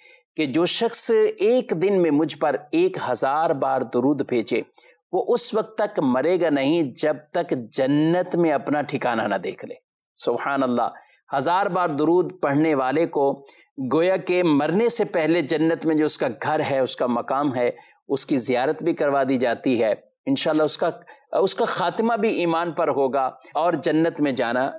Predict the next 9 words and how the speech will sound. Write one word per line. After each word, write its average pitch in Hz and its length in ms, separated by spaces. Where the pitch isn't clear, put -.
بھی 135 100
نصیب 113 460
ہوگا۔ 113 280
اللہ 127 160
رب 131 200
العالمین 143 400
کثرت 170 440
کے 156 120
ساتھ 127 260